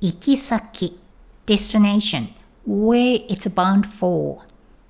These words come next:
行き先。行き先別に並ぶ。To line up or queue separately based on the destinations.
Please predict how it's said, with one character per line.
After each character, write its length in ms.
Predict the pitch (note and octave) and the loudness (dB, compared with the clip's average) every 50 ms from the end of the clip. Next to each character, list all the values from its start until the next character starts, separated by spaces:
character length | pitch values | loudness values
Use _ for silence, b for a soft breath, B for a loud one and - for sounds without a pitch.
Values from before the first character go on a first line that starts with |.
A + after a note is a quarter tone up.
| _ _ - | _ _ 0
行 160 | G3+ F#3 F3 | 0 0 0
き 180 | - - B3 A3 | 0 -2 -2 -2
先。 600 | - - - G3+ G3 G3 - - - E3 D3 - - _ _ _ _ _ _ _ _ _ _ _ _ _ _ _ _ - | -2 0 -2 -4 -4 -4 -8 -12 -10 -10 -10 -10 -14 _ _ _ _ _ _ _ _ _ _ _ _ _ _ _ _ -2
行 140 | G3+ F#3+ F#3+ - | -2 -2 -2 -2
き 200 | - - D#4+ D#4+ | 0 0 0 0
先 520 | - - - D4+ C#4 - - - C4+ B3+ | 0 -4 -6 -6 -6 -6 -6 -4 -2 -2
別 420 | A3 A#3+ A#3+ B3 A#3+ - - B3 | 0 0 0 0 -2 -4 -2 2
に 340 | A#3 A3+ A3+ A3 A3+ A3 - - - - _ - | 4 4 6 4 2 0 -6 -20 -20 -20 _ -6
並 540 | F#3 E3+ E3+ E3 D#3+ E3+ F#3 F#3+ F#3+ F3 - | -2 0 0 0 0 0 2 2 2 0 0
ぶ。 220 | - F3 E3+ - - - - b b b b b b b b b | -4 -4 -4 -4 -6 -14 -20 b b b b b b b b b
To 160 | - C4 A3+ | 0 2 2
line 360 | F#3+ F#3 F3+ E3 E3 E3+ F#3 A#3+ | 2 2 0 0 0 0 0 0
up 340 | D4 B3+ - - - - - - - | 0 -2 -4 -8 -14 -20 -20 -16 -6
or 460 | - F3+ D3 C#3 D#3+ E3+ G3+ G3+ G3+ | -4 -2 -2 0 -2 -2 -4 -4 -6
queue 420 | - - - E4 F4 E4+ A#3+ F#3+ D#3+ | -6 -4 0 2 2 2 2 -2 -4
separately 840 | E3+ - - D4 - E4 B3 F3+ D#3+ - - G#3 F#3+ F#3 G3+ B3 A3+ | -4 -4 -6 -4 0 0 0 0 0 -4 -4 -6 -2 -2 -2 -2 -2
based 380 | - - C#3+ D3+ - - - F#3 | -4 -4 -6 -6 -6 -4 -2 0
on 160 | F#3+ G3 G3+ | 2 2 2
the 80 | A3 | 2
destinations. 1200 | A3 G3 A3+ A3+ - - - - C4 B3+ - B2+ C4 B3+ - - D3 C#3+ - - - - - - | 0 0 -2 -2 -2 -2 -4 -2 0 2 2 4 2 2 0 -2 -4 -6 -8 -10 -10 -12 -12 -12